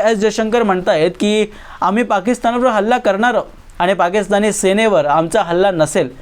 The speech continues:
आमचा हल्ला फक्त प्रिसाइजली फक्त आणि फक्त आतंकवाद्यांच्या अड्ड्यांवर असणार आहे. आता ही व्हिडिओ क्लिप घेऊन राहुल गांधींनी आपल्या Twitter हँडलद्वारे काही प्रश्न सरकारला विचारले.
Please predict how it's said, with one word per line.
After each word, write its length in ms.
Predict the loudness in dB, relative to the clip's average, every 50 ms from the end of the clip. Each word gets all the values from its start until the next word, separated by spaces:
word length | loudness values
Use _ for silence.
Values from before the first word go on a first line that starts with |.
| -20 -20 -20 -20 -6 -4
आमचा 280 | -2 -2 0 -2 -2
हल्ला 340 | 0 0 0 2 4 2 2 0 0
फक्त 280 | -4 -4 -4 -4 -2 0
प्रिसाइजली 840 | 0 0 0 0 -2 0 2 2 0 2 2 2 2 2 2 2 -2 -6 -18 -20 -20 -6 -4
फक्त 240 | -4 -4 0 0
आणि 180 | 0 0 0 0 -4
फक्त 220 | -4 -6 -2 -2 0
आतंकवाद्यांच्या 960 | 0 2 2 0 0 0 -2 -2 0 0 0 2 2 0 0 2 0 0
अड्ड्यांवर 540 | 2 2 0 0 2 0 0 0 2 0 0
असणार 320 | 0 0 0 0 0 0 0
आहे. 80 | -2 -8 -14 -20 -20 -20 -20 -20 -20 -20 -20 -20 -8 -4
आता 180 | -2 0 0 0
ही 300 | 0 2 2 2 2 0
व्हिडिओ 360 | 0 0 0 2 2 0 0
क्लिप 240 | 2 2 2 2 2
घेऊन 400 | 0 0 2 2 2 0 0 -2
राहुल 420 | 0 0 2 2 2 0 2 2
गांधींनी 540 | 2 2 2 0 0 0 2 2 0 0 0 -4 -8 -18 -6 -4
आपल्या 260 | -4 -2 0 0 0 0 0 -2
Twitter 240 | -2 0 2 2 0
हँडलद्वारे 680 | 0 0 -2 0 0 0 0 2 2 2 4 4 2 0
काही 200 | 2 0 0 0
प्रश्न 440 | 0 -2 -2 -2 0 0 0 0 2
सरकारला 480 | 0 0 -2 0 0 0 2 2 0
विचारले. 420 | 0 0 0 0 0 0 0 -2